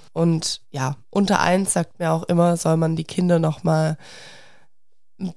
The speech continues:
bisschen, ähm, schneller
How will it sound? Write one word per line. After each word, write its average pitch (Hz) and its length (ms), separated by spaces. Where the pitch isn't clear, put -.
bisschen, 214 1000
ähm, 170 360
schneller 214 760